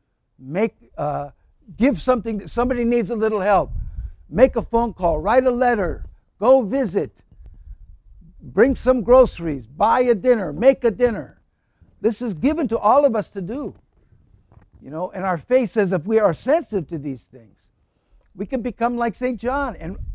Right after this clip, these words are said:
all of a sudden, we call somebody and offer the meal, say, "Thank you, you know, uh, we weren't gonna have time to have me, a, a, a dinner tonight.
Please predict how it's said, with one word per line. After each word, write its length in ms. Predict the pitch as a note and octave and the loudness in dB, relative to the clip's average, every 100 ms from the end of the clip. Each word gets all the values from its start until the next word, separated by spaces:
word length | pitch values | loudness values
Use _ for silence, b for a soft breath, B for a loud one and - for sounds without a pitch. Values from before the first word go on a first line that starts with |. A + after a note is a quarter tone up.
| - | -2
all 200 | G3+ C4 | 2 2
of 80 | A#3+ | 2
a 80 | |
sudden, 400 | F3 C4+ C4 F3 - _ _ _ | 0 0 0 -4 -12 _ _ _
we 220 | E3 D#3 - | -6 -6 -6
call 260 | - F#3+ A3 | 0 2 2
somebody 380 | - A3+ A3+ A3 | 0 0 0 2
and 80 | A3 | 2
offer 240 | A3 G3 | 0 -2
the 100 | G3+ | -4
meal, 260 | G#3 A#3+ G3 | -2 -2 -2
say, 180 | F#3+ | -4
"Thank 380 | D#3 A3+ B3 C4+ | -6 -4 -4 -2
you, 120 | F#3+ | -4
you 60 | E3 | -4
know, 260 | F3+ A#3 - - _ _ _ | -2 -6 -8 -20 _ _ _
uh, 280 | D#3 D3+ D#3 - - - | -4 -2 -4 -8 -20 -18
we 140 | F3+ F3+ | -8 -6
weren't 260 | G3+ A3 | -4 -6
gonna 140 | A3+ G#3+ | -4 -2
have 180 | G#3+ - | -2 -6
time 280 | A3 A3 G#3+ | -8 -6 -6
to 100 | F#3+ | -4
have 280 | G3+ G3+ | -2 -4
me, 180 | G3+ A3+ | -6 -8
a, 120 | A#3+ | -4
a, 360 | F3+ - F3+ F#3+ F3 | -4 -4 -8 -8 -10
a 80 | |
dinner 260 | E3+ A#3+ C4+ | -10 -8 -8
tonight. 380 | - D3+ A#2 | -10 -12 -12